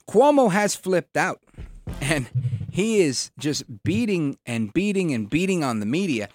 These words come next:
And not the way Trump does, 'cause Trump kinda teases them and just, "No, no, you're fake news." He just basically just gets nasty with them. And then, of course, like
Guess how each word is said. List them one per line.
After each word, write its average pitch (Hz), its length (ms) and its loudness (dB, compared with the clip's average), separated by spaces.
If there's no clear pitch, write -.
And 240 100 2
not 311 200 0
the 285 80 -2
way 262 160 0
Trump 196 320 -4
does, 190 180 0
'cause 196 180 -6
Trump 220 240 -6
kinda 214 220 -4
teases 165 460 -2
them 139 160 0
and 127 60 -4
just, 135 180 -6
"No, 127 300 -2
no, 120 340 -4
you're 135 180 0
fake 120 300 -4
news." 120 280 -2
He 240 220 0
just 208 280 0
basically 185 480 -2
just 135 200 -6
gets 117 200 -6
nasty 147 440 0
with 110 180 -2
them. 113 180 0
And 117 100 0
then, 127 240 -2
of 202 100 -8
course, 180 260 2
like 160 180 2